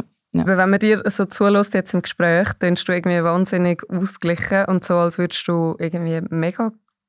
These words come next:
Speaker 2: gesunde Entscheidungen für dich selber treffen.
Speaker 1: Mhm.
Speaker 2: Was ist dein Geheimnis?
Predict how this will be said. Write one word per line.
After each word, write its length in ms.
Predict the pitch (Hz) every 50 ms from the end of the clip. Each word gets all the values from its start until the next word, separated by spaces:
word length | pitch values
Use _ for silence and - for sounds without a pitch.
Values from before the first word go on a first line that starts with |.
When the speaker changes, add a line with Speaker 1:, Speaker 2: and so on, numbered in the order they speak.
| _ _ _ -
Speaker 2:
gesunde 760 | - - 202 196 208 214 220 220 - 220 214 208 208 208
Entscheidungen 680 | - 170 175 170 - - 151 156 165 170 180 - - 175
für 100 | - -
dich 160 | 185 - 175 -
selber 400 | - - - 160 165 175 165 -
treffen. 480 | _ 147 139 143 - - - 170 156 - _ -
Speaker 1:
Mhm. 300 | 180 156 143 151 185 220 - _ _ _ _ _ _ _ _
Speaker 2:
Was 160 | 190 175 175
ist 160 | 202 - -
dein 80 | 254 -
Geheimnis? 640 | - - 302 320 262 180 165 165 160 - _ _